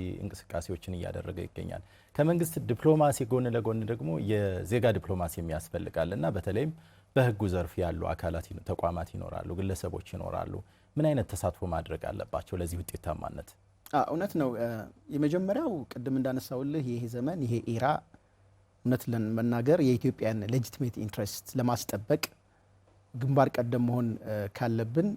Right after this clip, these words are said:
Speaker 2: እ፣ የህግ ባለሙያዎች፣ የፖለቲካል ሳይንስ ምሁራን፣ እ፣ ግንባር ቀደም ሆነው፣ እ፣ የኢትዮጵያን ብሔራዊ ጥቅም ሂስቶሪካሊ ለማስከበር፣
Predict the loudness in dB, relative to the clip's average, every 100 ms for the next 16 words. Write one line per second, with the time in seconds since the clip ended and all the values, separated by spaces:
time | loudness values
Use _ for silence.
0 | -6 -6 -4 -4 -6 -6 -8 -10 -12 -14
1 | -14 -12 -2 0 0 2 4 6 6 6
2 | 4 2 -8 -12 _ _ _ _ _ _
3 | 0 0 2 2 2 4 4 4 0 -4
4 | -2 2 4 6 4 2 -6 _ -16 -16
5 | -18 -20 _ _ 0 2 2 2 0 -2
6 | -4 -6 -10 -12 -10 2 6 8 6 4
7 | 0 0 2 4 4 2 -2 -2 0 0
8 | -2 -2 -2 -2 0 -2 -2 -4 -2 0
9 | 2 2 0 2 2 2 0 -6 -6 -2
10 | 0